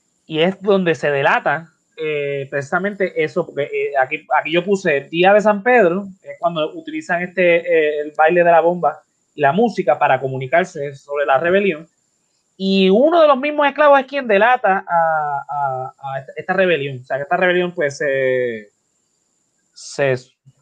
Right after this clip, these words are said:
se, ¿cómo es? Se, se apagó, eh, rápido. Pero algo que yo recordé ahora de, de, de, de la clase mía de, de historia de la música puertorriqueña es que precisamente la bomba, eh, muchos de los estilos de la bomba llega a Puerto Rico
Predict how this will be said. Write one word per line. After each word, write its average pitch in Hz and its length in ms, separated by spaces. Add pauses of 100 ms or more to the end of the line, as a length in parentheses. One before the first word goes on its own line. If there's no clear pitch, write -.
se, 120 220
¿cómo - 160
es? 190 240
Se, 135 380
se 139 120
apagó, 180 760
eh, 151 380
rápido. 139 420 (460)
Pero 180 220
algo 233 200
que 262 120
yo 269 80
recordé 247 340
ahora 254 300
de, 170 220
de, 151 380
de, 139 440
de 135 120 (120)
la 135 160
clase 156 240
mía 208 180
de, 196 160 (100)
de 156 80
historia 185 280
de 202 60
la 185 80
música 185 280
puertorriqueña 196 720 (320)
es 170 140
que 226 100
precisamente 208 540
la 190 100
bomba, 175 560 (400)
eh, 156 460
muchos 160 240
de 214 40
los 208 140
estilos 214 260
de 214 80
la 208 100
bomba 208 280
llega 160 300
a 196 40
Puerto 196 280
Rico 190 300